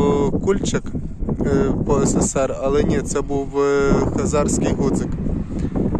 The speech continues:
Е, вибрались на це поле, ходимо вже орієнтовно годину. У мене хороші сигнали були, але це шмурдяк. Е, в Олі вже є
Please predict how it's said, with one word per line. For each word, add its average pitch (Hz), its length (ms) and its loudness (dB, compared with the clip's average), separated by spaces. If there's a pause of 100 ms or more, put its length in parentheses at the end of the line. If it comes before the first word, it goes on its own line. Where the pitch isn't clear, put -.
(720)
Е, 127 60 2 (340)
вибрались 160 580 0
на 151 120 2
це 156 180 -2
поле, 196 400 0 (580)
ходимо 151 400 0
вже 139 180 -2
орієнтовно 139 680 0
годину. 160 440 -2
У - 20 -2
мене 147 400 -2
хороші 143 640 0
сигнали 143 520 0
були, 196 300 2
але 139 240 2
це - 200 0
шмурдяк. - 500 2
Е, - 1400 -2
в 131 240 -6
Олі 165 240 0
вже 143 300 0
є 143 220 0